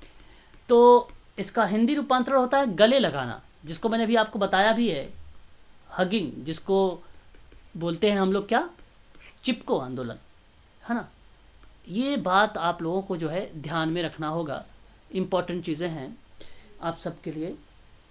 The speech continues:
और इसके प्रेरणा हैं पांडुरंग हेगड़े, का नाम तो सुना ही होगा, नेतृत्वकर्ता पांडुरंग हेगड़े का नाम आता है,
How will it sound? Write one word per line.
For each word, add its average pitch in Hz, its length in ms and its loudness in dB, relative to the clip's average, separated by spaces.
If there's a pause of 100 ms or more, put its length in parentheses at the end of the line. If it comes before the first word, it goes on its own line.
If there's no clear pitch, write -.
(500)
और 170 520 4 (680)
इसके 240 280 -2
प्रेरणा 233 500 4
हैं 285 340 0 (100)
पांडुरंग 233 520 4
हेगड़े, 196 640 2 (240)
का 180 60 -2
नाम 190 180 0
तो 214 100 -6
सुना 190 220 -2
ही 208 80 2
होगा, 170 160 0
नेतृत्वकर्ता 208 720 -4
पांडुरंग 214 600 0 (220)
हेगड़े 220 360 2
का 190 100 -2
नाम 123 220 -6
आता 117 180 -8
है, 117 200 -10